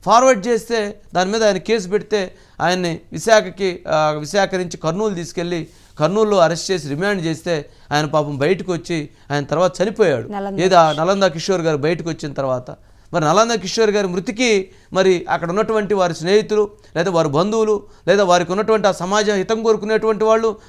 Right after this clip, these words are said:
Speaker 1: వాళ్ళకి బాధ్యత లేదా? ఇప్పుడు వాళ్ళు వచ్చి దాని మీద జరిగినటువంటి దాని మీద ప్రశ్నించేటువంటి తత్వం లేదా? ఎందుకు లేదు? ఎందుకు ప్రశ్నించలేరు? భయపడతారా?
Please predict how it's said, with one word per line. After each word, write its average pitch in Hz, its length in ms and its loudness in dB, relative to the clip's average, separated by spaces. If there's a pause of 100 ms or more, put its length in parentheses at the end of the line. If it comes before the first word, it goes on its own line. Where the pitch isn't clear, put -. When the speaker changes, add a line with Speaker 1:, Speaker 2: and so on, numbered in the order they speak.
Speaker 1:
వాళ్ళకి 190 200 8
బాధ్యత 190 380 4
లేదా? 175 420 6 (240)
ఇప్పుడు 202 180 4
వాళ్ళు 190 240 8
వచ్చి 208 160 0
దాని 202 140 6
మీద 226 120 4
జరిగినటువంటి 220 500 0
దాని 214 140 2
మీద 220 160 6
ప్రశ్నించేటువంటి 220 560 2
తత్వం 214 340 4
లేదా? 196 380 10 (540)
ఎందుకు 247 200 4
లేదు? 254 360 10 (300)
ఎందుకు 240 180 2
ప్రశ్నించలేరు? 233 540 2
భయపడతారా? 170 720 6